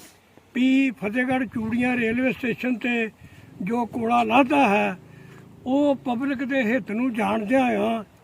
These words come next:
ਇੱਥੇ ਕੋਲਾ ਨਹੀਂ ਲੱਥੇਗਾ। ਅਸਾਂ ਨੇ ਪੰਜਾਂ ਸੱਤਾਂ ਪਿੰਡਾਂ ਨੇ ਰਲ ਕੇ ਇੱਕ ਪ੍ਰੋਫਾਰਮੇ 'ਤੇ ਸਾਈਨ ਕਰਕੇ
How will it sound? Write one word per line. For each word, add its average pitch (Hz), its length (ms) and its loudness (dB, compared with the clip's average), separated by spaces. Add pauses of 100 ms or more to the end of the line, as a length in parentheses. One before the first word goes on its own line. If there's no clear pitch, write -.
ਇੱਥੇ 240 280 -4
ਕੋਲਾ 233 380 0
ਨਹੀਂ 220 240 0
ਲੱਥੇਗਾ। 185 580 -4 (880)
ਅਸਾਂ 262 260 4
ਨੇ 285 380 2 (1400)
ਪੰਜਾਂ 269 280 4
ਸੱਤਾਂ 269 340 0
ਪਿੰਡਾਂ 254 360 -2
ਨੇ 262 160 2
ਰਲ 233 180 -2
ਕੇ 262 400 0 (500)
ਇੱਕ 262 560 0 (520)
ਪ੍ਰੋਫਾਰਮੇ 247 600 0
'ਤੇ 294 200 -2
ਸਾਈਨ 233 320 -2
ਕਰਕੇ 247 640 -2